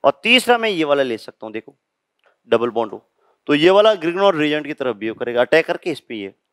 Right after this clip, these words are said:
तो आपके पास टोटल जो आ रहे हैं, वो कितने आ रहे हैं? तीन आ रहे हैं, एक तो ये वाला, एक ये वाला, ये वाला। तो इसका आंसर आपके पास कितना आएगा? तीन के बराबर आ जाएगा, ठीक है भाई। तो इसमें आपके पास आंसर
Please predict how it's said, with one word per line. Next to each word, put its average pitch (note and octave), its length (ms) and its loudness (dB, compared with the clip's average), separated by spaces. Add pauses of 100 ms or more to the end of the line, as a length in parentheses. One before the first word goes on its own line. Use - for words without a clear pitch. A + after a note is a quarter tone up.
(380)
तो D#3 60 2
आपके F3+ 280 2
पास A3 260 2
टोटल A3 300 4
जो A3 120 2
आ G#3+ 100 6
रहे A3 80 2
हैं, A3 40 2
वो A3 80 -2
कितने G#3+ 260 -6
आ E3+ 80 2
रहे G#2+ 120 -6
हैं? - 120 -14
तीन F3 200 -6
आ A2 80 -4
रहे G2+ 100 -10
हैं, - 100 -8
एक B2 120 -6
तो D3 60 -8
ये D#3 100 4
वाला, G3+ 300 6 (140)
एक C3+ 160 -12
ये C#3 80 -6
वाला, D3 180 -2
ये A2 140 -10
वाला। F#2+ 180 -8 (600)
तो D#3 60 0
इसका G3 280 2
आंसर G#3+ 360 2
आपके G3+ 220 0
पास F#3 200 -2
कितना - 260 -10
आएगा? E3+ 180 -4
तीन C#3 320 -12 (220)
के D3+ 100 -2
बराबर G#2 360 -2 (160)
आ F#2 60 -10
जाएगा, E2 220 -20 (100)
ठीक D#3+ 140 -6
है F#3 60 2
भाई। F3 100 -2
तो - 520 -16
इसमें F#3 360 -2 (380)
आपके B2 180 2
पास E3+ 200 2
आंसर C#3 280 -6